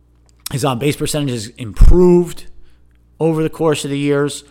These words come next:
So, and, and the Canha contract was, like, two years, twenty-five mil, not huge. Same thing, I think Escobar was two years, twenty mil. So those are not prohibitive in any stretch, by any stretch, right? Those are the kinds of contracts where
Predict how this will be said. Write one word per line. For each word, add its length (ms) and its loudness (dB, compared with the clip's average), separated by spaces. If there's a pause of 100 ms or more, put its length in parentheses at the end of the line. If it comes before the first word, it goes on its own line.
(240)
So, 440 -2
and, 200 -6
and 140 -6
the 60 -6
Canha 360 2
contract 560 0
was, 100 -6
like, 160 -6
two 140 -8
years, 180 -4
twenty-five 540 -6
mil, 240 -4
not 240 -6
huge. 440 -6 (220)
Same 240 -6
thing, 240 -6
I 60 -6
think 200 -10
Escobar 520 -4
was 120 -6
two 180 -8
years, 240 -6
twenty 300 -4
mil. 380 -2 (220)
So 100 -8
those 200 2
are 40 0
not 200 0
prohibitive 580 -4
in 120 -10
any 200 -6
stretch, 420 -14
by 160 -8
any 140 -10
stretch, 360 -18
right? 220 -8 (280)
Those 200 0
are 60 0
the 60 0
kinds 280 -2
of 80 -8
contracts 480 -4
where 260 -4